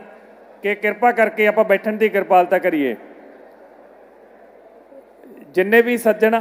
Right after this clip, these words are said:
ਅੱਜ ਦੇ ਇਸ ਸਮਾਗਮ ਦੇ ਵਿੱਚ ਪਹੁੰਚੇ ਨੇ, ਇਸ ਇਲਾਕੇ ਦੇ ਸੱਜਣ ਨੇ, ਉਹਨਾਂ ਸਾਰਿਆਂ ਨੂੰ ਬੇਨਤੀ ਹੈ ਕਿ, ਕਿ ਆਪਾਂ ਬੈਠੀਏ ਤੇ ਚੁੱਪ ਦਾ ਦਾਨ ਬਖਸ਼ੀਏ, ਕਿਉਂਕਿ ਸਾਡੇ ਮਾਨਯੋਗ ਮੁੱਖ ਮੰਤਰੀ ਸਾਹਿਬ,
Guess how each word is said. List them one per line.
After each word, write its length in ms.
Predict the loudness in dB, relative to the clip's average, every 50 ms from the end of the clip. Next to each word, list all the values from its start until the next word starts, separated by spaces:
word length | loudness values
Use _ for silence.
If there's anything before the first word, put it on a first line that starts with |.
| 2 0
ਅੱਜ 80 | 0 0
ਦੇ 220 | 0 0 0 0
ਇਸ 140 | 0 -2 -4
ਸਮਾਗਮ 380 | -2 0 0 0 0 -2 -4 -2
ਦੇ 100 | -2 0
ਵਿੱਚ 180 | 0 -2 -2
ਪਹੁੰਚੇ 380 | -2 0 0 0 0 0 0 0
ਨੇ, 320 | 0 0 0 -2 -2 -6 -10 -16 -20 -20 -20 -14 -6
ਇਸ 200 | -4 -4 -4 -2
ਇਲਾਕੇ 500 | 0 2 4 6 4 4 4 2 -2 -2
ਦੇ 120 | 0 -2 -2
ਸੱਜਣ 320 | -2 -2 -2 -2 -2 -2
ਨੇ, 260 | -2 -2 -2 -4 -6 -12 -18 -20 -20 -16 -10
ਉਹਨਾਂ 260 | -6 -4 -2 -2 -2
ਸਾਰਿਆਂ 480 | -2 -4 -4 -2 -2 0 0 0 0 0
ਨੂੰ 120 | 0 0
ਬੇਨਤੀ 340 | 0 0 -2 -2 -6 -6 -6
ਹੈ 80 | -6 -4
ਕਿ, 160 | -4 -6 -4
ਕਿ 100 | -2 -2
ਆਪਾਂ 240 | -2 0 0 -2 -2
ਬੈਠੀਏ 420 | -2 -4 -4 -6 -6 -4 -4 -4
ਤੇ 140 | -2 -4 -6
ਚੁੱਪ 260 | -4 -4 -6 -4 -2
ਦਾ 140 | 0 2 2
ਦਾਨ 200 | 2 0 -2 -2
ਬਖਸ਼ੀਏ, 500 | -2 -4 -4 -4 -4 -4 -2 -2 -4 -6 -12 -20 -20 -20 -20 -20 -20 -20 -20 -12 -4 -2
ਕਿਉਂਕਿ 580 | -2 -2 0 2 2 2 2 2 0 -4 -8 -16 -20 -20 -20 -20 -20 -20 -20 -20 -20 -20 -20 _ _ _ _
ਸਾਡੇ 280 | _ -2 0 0 0 0
ਮਾਨਯੋਗ 380 | 0 0 0 0 0 0 0
ਮੁੱਖ 220 | 0 -2 -4 -2 -2
ਮੰਤਰੀ 380 | -2 -2 0 -2 -2 -4 -4
ਸਾਹਿਬ, 340 | -2 0 2 2 2 0 -2